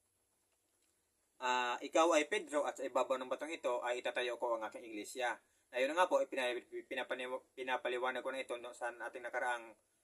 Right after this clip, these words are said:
video, na ang ibig sabihin nga nito ay, ah, ah, itatatak-, it-, it-, itatatak, ituturo, itatanim sa isip ng ating Panginoong Hesus ang kanyang salita.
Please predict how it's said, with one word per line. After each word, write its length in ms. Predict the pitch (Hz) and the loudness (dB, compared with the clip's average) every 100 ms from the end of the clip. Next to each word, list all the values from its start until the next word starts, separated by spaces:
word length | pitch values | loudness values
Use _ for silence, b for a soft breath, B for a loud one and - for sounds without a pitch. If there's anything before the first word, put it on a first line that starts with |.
| _ _ | _ _
video, 480 | 139 175 139 123 120 | -2 0 2 0 0
na 80 | |
ang 80 | 117 | -4
ibig 160 | 120 - | -6 -6
sabihin 240 | 123 127 | -4 -2
nga 80 | 127 | -2
nito 480 | 147 156 117 117 - _ - 120 | -4 -2 0 0 -4 _ -10 0
ay, 320 | 117 113 110 107 - _ _ - | 2 4 0 -6 -14 _ _ -2
ah, 400 | 117 107 104 104 - _ _ _ _ _ _ _ - 123 | 0 2 0 -4 -10 _ _ _ _ _ _ _ -8 0
ah, 320 | 113 113 110 - _ _ - | 2 2 0 -6 _ _ -8
itatatak-, 640 | - 151 311 - - - _ 294 | 0 2 4 4 4 2 _ -2
it-, 240 | 294 - _ _ _ - | -2 -2 _ _ _ -12
it-, 320 | 311 _ _ | -12 _ _
itatatak, 640 | - - - 202 - 285 - | -6 0 4 6 6 6 2
ituturo, 640 | 139 143 - 196 156 143 | -2 0 6 8 8 6
itatanim 640 | 139 135 156 143 131 131 - _ _ _ _ _ _ _ | 4 2 4 2 0 -2 -14 _ _ _ _ _ _ _
sa 160 | - | -2
isip 400 | - 302 165 160 _ - | 0 2 2 0 _ -8
ng 80 | 285 | 0
ating 240 | - - | 2 2
Panginoong 320 | 151 160 160 | 0 0 0
Hesus 240 | - 131 127 | 2 0 0
ang 160 | 127 | -4
kanyang 320 | 131 123 117 117 | -4 -2 -6 -6
salita. 480 | 117 107 - 120 | -8 -6 0 0